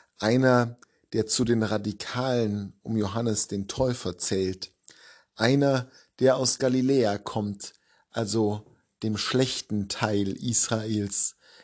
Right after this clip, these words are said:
der oft schon verwässert ist, der nicht zu den wahren Gerechten und Frommen zählt. Dieser eigenartige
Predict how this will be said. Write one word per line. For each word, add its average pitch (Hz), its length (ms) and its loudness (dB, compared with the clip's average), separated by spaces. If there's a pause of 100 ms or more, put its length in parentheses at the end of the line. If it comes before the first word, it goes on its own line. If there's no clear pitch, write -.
(220)
der 107 160 0
oft - 280 -2
schon 107 400 0 (200)
verwässert 110 760 2
ist, - 400 -4 (400)
der 98 400 2 (460)
nicht 123 240 -4
zu - 120 -2
den 101 240 0
wahren 107 460 0
Gerechten 101 540 -4
und 90 120 -8
Frommen 104 440 -6
zählt. 92 600 -6 (1160)
Dieser 127 460 4
eigenartige 95 1120 -2